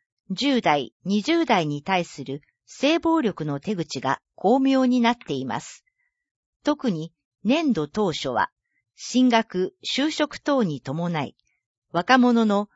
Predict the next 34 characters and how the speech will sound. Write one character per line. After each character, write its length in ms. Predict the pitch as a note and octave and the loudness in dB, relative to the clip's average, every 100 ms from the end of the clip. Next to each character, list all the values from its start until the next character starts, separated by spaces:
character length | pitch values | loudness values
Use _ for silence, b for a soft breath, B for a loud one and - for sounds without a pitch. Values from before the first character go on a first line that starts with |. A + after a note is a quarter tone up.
| _ | _
生 280 | - C4+ E4+ | -2 2 2
活 260 | D#4+ D#4+ - | 2 -2 -2
環 240 | D#4+ B3+ | 0 0
境 240 | F3+ D3+ | 0 -2
が 240 | C#3 C#3 - _ | -2 -4 -4 _
大 220 | C#4 E4+ | -2 -2
き 160 | D#4+ F3+ | -4 -10
く 160 | - - | -14 -6
変 120 | D3+ | 0
わ 100 | G#3+ | 2
る 160 | A3+ G#3 | 0 -2
時 160 | A3+ | -6
期 140 | - E3+ | -6 -6
で 140 | C#3+ | -4
あ 80 | B2+ | -6
り、 180 | C3 - _ _ _ _ _ - | -10 -14 _ _ _ _ _ -2
こ 180 | A3 | 0
う 40 | D4 | 0
し 100 | - | 0
た 140 | C#4 | 0
被 160 | B3 D#4+ | 0 0
害 220 | D#4+ G3 | 2 2
に 120 | E3 | -2
遭 140 | - G#3+ | -2 -2
う 60 | |
リ 160 | D#3+ G#3+ | -2 -6
ス 120 | - | -6
ク 120 | - | -10
が 180 | D3 C3 | -8 -8
高 260 | - A2+ G3+ | -10 -6 -2
ま 120 | G3+ | 0
り 120 | F3+ | -2
ま 140 | D#3 D#3 | -4 -6
す。 240 | - - | -10 -20